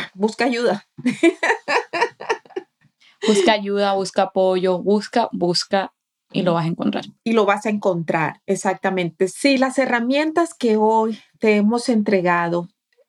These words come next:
Speaker 1: de alguna manera resonaron dentro de ti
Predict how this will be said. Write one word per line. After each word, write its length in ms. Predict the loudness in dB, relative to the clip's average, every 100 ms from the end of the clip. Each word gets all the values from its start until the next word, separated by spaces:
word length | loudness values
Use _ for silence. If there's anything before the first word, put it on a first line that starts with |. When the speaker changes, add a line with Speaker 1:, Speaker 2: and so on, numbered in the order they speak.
| _ _ _ -2
Speaker 1:
de 160 | 2
alguna 320 | 2 2 -2 -2
manera 400 | -2 0 0 0
resonaron 720 | -2 -2 0 0 0 0 2
dentro 480 | 2 0 -2 -2 0
de 140 | -2
ti 400 | -2 -2 -2